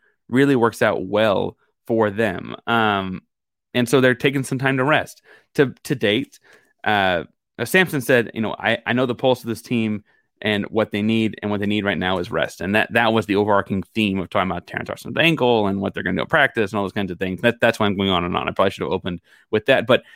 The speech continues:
they've had eighty-four practices since the start of the season to date. Um, when you add in two scrimmages and twenty-five games, that's a lot of hoops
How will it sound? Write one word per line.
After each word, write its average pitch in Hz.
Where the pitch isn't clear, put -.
they've 135
had 120
eighty-four 160
practices 131
since 123
the 107
start 110
of 104
the 98
season 101
to 98
date. 135
Um, 101
when 120
you 117
add 147
in 120
two 110
scrimmages 135
and 113
twenty-five 98
games, 131
that's 147
a 127
lot 120
of 131
hoops -